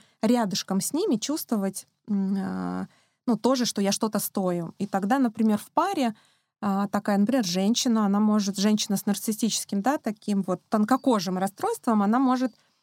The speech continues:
чувствовать все время себя немного зависимой от партнера, да, ей может казаться, что она н-, ну, никак не может свою автономность построить, что ей важно,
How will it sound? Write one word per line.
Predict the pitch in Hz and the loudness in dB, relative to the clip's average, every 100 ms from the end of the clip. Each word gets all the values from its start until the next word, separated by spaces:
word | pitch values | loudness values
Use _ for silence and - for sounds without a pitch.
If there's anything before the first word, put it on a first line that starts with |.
| _ _ - | _ _ -4
чувствовать | 269 285 - 240 220 214 - | 0 0 0 0 0 -2 -6
все | - 233 | -4 0
время | 254 277 233 | 2 2 2
себя | 233 220 | 0 2
немного | 233 226 226 226 | 4 4 4 4
зависимой | 226 226 240 - 214 | 4 2 2 4 2
от | 208 | 2
партнера, | - 202 - 220 214 175 170 | 0 -4 2 2 4 2 0
да, | 190 | 0
ей | 202 196 | 0 2
может | 202 196 - | 2 0 0
казаться, | 208 214 277 - 220 214 _ _ _ | 0 2 -2 -2 -6 -6 _ _ _
что | - - | -8 0
она | 202 208 | 2 4
н-, | 208 202 - | 4 2 2
ну, | 233 | 2
никак | 220 233 226 | 4 2 0
не | 220 | 2
может | 214 - | 2 0
свою | 214 208 | 0 0
автономность | - 208 208 202 185 - | 2 4 4 2 0 -4
построить, | 180 - 180 170 170 | -8 -4 -4 -2 -4
что | - 190 | -6 -4
ей | 190 190 | -2 0
важно, | 202 233 233 214 | 2 2 2 0